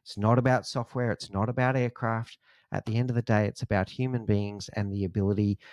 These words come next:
for us to connect together and work together. So if you work starting from the start with your emotional self-awareness through to your regulation, through to your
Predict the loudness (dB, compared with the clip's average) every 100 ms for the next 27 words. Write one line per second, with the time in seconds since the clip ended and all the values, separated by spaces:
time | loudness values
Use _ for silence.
0 | -20 _ 2 4 4 0 -4 -2 -4 -6
1 | -14 _ _ _ -4 0 0 0 -8 -4
2 | -2 0 0 0 -2 -6 -4 -6 -6 -10
3 | -6 -6 -6 -12 -18 _ -6 -2 -2 -4
4 | _ -8 -4 0 0 2 2 0 -6 -20
5 | -8 0 2 2 -2 -4 -2 0 0 0
6 | -2 -6 -2 -2 2 2 2 0 -4 -2
7 | -2 -2 -2 0 0 -2 -4 -10 -2 -2
8 | -2 -4 -2 2 2 2 2 2 2 -2
9 | -6 -6 -8 -2 0 0 -2 -2 0 2